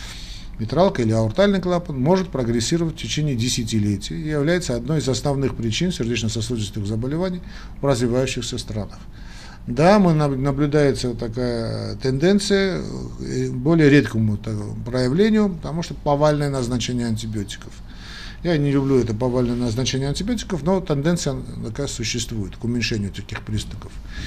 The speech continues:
Диагноз острой лихорадки, острой ревматической лихорадки требует двух больших или одного большого и двух малых проявлений болезней.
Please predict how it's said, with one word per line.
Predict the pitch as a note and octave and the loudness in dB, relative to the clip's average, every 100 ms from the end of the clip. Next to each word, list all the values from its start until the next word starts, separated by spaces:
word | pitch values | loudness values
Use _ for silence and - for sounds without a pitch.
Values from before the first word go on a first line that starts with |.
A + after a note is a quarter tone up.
| - - - - | -8 -10 -12 6
Диагноз | E3+ G3+ E3+ G3 | 10 10 8 6
острой | F#3+ F3 C3+ | 6 8 6
лихорадки, | B2 B2 B2+ C3+ D#3+ - G#3 | 6 4 4 2 0 -2 -2
острой | D#3 - A#2+ | 0 0 0
ревматической | A2+ A2+ A2 C#3+ - F3+ | -2 0 -2 -2 -2 0
лихорадки | E3+ F3+ F3+ F3+ | 2 4 2 2
требует | - D#3+ D#3+ C#3+ A2 | 2 4 6 4 2
двух | A#2 D3+ D3+ | 6 6 6
больших | A#2+ C3 B2+ A2+ D#3+ F#3 - | 6 4 4 4 2 0 0
или | D#3 D3+ | 4 6
одного | C#3 C3 B2 | 6 4 2
большого | A#2 A#2+ A2 E3 D3+ | 2 2 2 2 2
и | |
двух | A2+ A2+ C#3 G#2 | 4 4 2 2
малых | B2 D#3 C#3 - | 2 4 2 0
проявлений | A#2+ B2+ B2+ E3+ E3 | 2 4 6 4 4
болезней. | A2+ A#2+ C#3+ C#3+ D#3 D#3+ | 4 4 4 2 0 -2